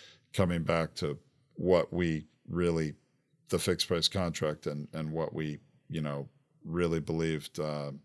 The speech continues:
they were owed on the project. But it, that's the unfortunate part of this story. So if there's any lesson learned, it's just being really clear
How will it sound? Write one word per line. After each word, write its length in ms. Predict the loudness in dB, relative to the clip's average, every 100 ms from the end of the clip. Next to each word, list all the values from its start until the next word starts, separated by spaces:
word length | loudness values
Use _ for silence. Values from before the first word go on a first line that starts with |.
| _ _ 0
they 220 | 2 2
were 320 | 2 -2 0
owed 200 | 0 0
on 120 | -2
the 80 | -4
project. 500 | 0 0 0 -4 0
But 220 | 2 2 -4 -16 -4 6
it, 240 | 6 8
that's 280 | 10 10 10
the 80 | 6
unfortunate 680 | 6 4 4 4 0 -2 -4 _
part 220 | 4 6
of 80 | 4
this 160 | 4 6
story. 460 | 8 8 8 6
So 240 | 2 2 2
if 120 | 0
there's 160 | 2 6
any 220 | 6 6
lesson 500 | 4 2 2 0 0
learned, 440 | 2 2 0 -2 -6 -20 -20 -20 -8 2
it's 300 | 4 6 4
just 580 | 6 4 4 0 -2 -10 0
being 340 | 2 4 2
really 560 | 0 2 2 2 0 -2 -10
clear 580 | -2 2 2 2 0